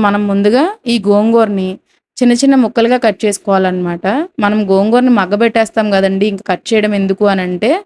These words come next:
తినేటప్పుడు మరీ పొడవుగా ఆకులు ఆకులుగా తీగల్లా రాకుండా ఇలా కట్ చేసుకోవడం వల్ల మనకి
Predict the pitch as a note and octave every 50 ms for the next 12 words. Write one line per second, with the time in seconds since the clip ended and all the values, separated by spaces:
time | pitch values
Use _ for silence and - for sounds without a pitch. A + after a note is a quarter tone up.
0 | _ - A#3 G#3+ A3 B3 C4+ C4 C#4 B3+ - _ A3 A3 A#3 C#4+ F4 F#4 C#4+ G#3+
1 | G3+ G3+ G#3+ B3+ C4+ C#4 - A#3 A3 A3 A3 G#3+ G#3+ G#3+ G#3+ G#3 G3+ - - G3
2 | G3 G3+ G3+ - B3 A3 G3 F#3+ G3 G3 - A3 G#3+ G#3+ A3 A3 - A3+ G#3 G3
3 | F#3+ G#3 G#3 G3+ G#3 G#3 G#3+ G#3 G3 F#3 F3+ F3+ - F#3+ F#3 F#3 G3+ B3 E4 G4+
4 | - _ - A3+ C4 C#4 C4+ C4+ B3 - - B3+ A#3+ A#3 A#3+ - B3 A#3 G#3+ G#3
5 | G#3 G3 F#3+ F#3+ F#3 G3+ B3 E4 G4 - _ G#3+ G#3 G#3 G#3 F#3+ -